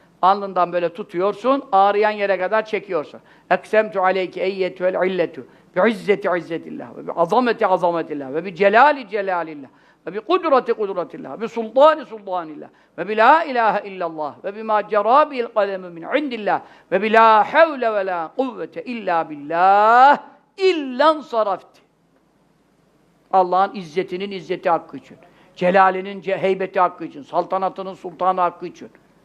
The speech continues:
Söylüyor şu, "Ey illet," diyor, "hastalığa," diyor, "ağrı, sancı, hastalık neyse. Ant veriyorum,"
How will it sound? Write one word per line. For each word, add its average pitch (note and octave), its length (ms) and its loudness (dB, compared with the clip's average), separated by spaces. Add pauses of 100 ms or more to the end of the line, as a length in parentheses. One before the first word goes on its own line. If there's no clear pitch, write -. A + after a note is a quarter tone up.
(720)
Söylüyor A3 360 2
şu, F#3 200 -8
"Ey C#4 260 6
illet," B3 420 -2
diyor, F3+ 100 -2
"hastalığa," A#3+ 540 4
diyor, F3 200 -4
"ağrı, G#3+ 400 4
sancı, G3+ 380 -4
hastalık G3 440 -4
neyse. D#3 340 -10 (720)
Ant C#4+ 340 4
veriyorum," A3+ 760 4